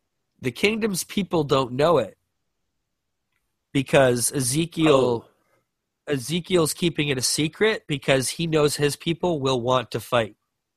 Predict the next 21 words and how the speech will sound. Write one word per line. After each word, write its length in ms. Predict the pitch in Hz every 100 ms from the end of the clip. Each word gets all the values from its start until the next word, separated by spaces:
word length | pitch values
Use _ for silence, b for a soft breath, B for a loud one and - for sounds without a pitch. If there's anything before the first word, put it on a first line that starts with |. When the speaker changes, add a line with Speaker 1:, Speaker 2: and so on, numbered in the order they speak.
| _ _ _ _ _ _ _ _ -
Speaker 2:
Okay. 520 | 139 180 151 104 117 - b _ _
So 160 | - 147
the, 260 | 143 160 135
the, 20 |
Speaker 1:
Like, 220 | 127 120
Speaker 2:
the 80 | 120
people 260 | 160 156
Speaker 1:
he's 0 |
Speaker 2:
in 60 | 147
the 100 | 135
Kingdom 360 | - 160 151 143
are 180 | 131
unaware 520 | 135 135 123 135 135 131
that 140 | 110
they're 160 | 120 117
actually 320 | 117 - 117
serving 580 | - - 135 120 117 110
Negan. 320 | 117 110 - _ _ _ _ _ _
Speaker 1:
Yeah. 220 | 147 131 - _ _ - _ _ _ _ _ -
Speaker 2:
Okay. 500 | 117 156 135 127 120
Speaker 1:
So, 240 | 120 110